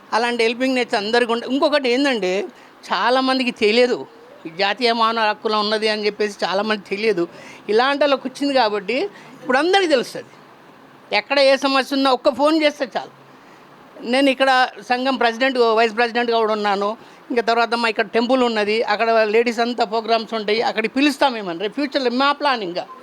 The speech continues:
పిలిచి అక్కడ అందరికి పరిచయం చేసి, ఇప్పుడు తెలియదు చాలామందికి,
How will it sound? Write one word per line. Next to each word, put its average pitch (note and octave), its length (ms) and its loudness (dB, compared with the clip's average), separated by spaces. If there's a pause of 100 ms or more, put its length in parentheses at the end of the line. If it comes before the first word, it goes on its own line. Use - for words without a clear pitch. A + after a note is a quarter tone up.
(300)
పిలిచి B3 180 0
అక్కడ A3+ 160 0
అందరికి A#3 300 2
పరిచయం A3 420 0
చేసి, G#3 220 0
ఇప్పుడు A3+ 220 -6
తెలియదు E4+ 420 2
చాలామందికి, C#4 840 0